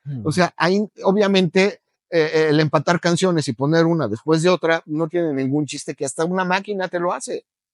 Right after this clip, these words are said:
Speaker 2: Esa es la realidad. Hoy te lo hace una máquina. Antes no. Antes, precisamente, el ser D J nace de la necesidad de que alguien lo haga,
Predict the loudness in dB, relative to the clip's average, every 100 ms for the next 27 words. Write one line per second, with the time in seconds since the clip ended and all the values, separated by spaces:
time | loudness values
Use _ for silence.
0 | _ -2 2 4 4 2 2 0 0 0
1 | 2 0 0 -2 -6 -10 -10 -12 -14 -16
2 | -16 _ _ _ _ _ _ _ _ _
3 | _ _ _ _ _ -4 -4 -2 -4 -2
4 | -6 -8 -8 -2 0 -2 -4 _ _ _
5 | 0 2 2 2 2 2 0 0 -2 -2
6 | -2 -2 -2 -2 -4 -4 0 2 2 2
7 | 0 -2 -2 -6 -6 -4 -2 -2 -6 _
8 | _ _ -4 -2 -2 -2 -2 -2 -6 -6
9 | -6 -4 -4 -4 -6 -6 -8